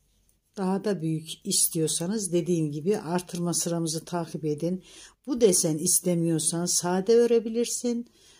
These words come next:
Burada benim anlatmamdaki amaç ölçü veriyorum sevgili arkadaşlar. Ölçü veriyorum yani, e, yaka nasıl düşer, kol altından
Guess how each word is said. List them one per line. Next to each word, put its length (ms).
Burada 400
benim 340
anlatmamdaki 960
amaç 600
ölçü 480
veriyorum 500
sevgili 420
arkadaşlar. 840
Ölçü 400
veriyorum 460
yani, 400
e, 400
yaka 460
nasıl 400
düşer, 760
kol 220
altından 760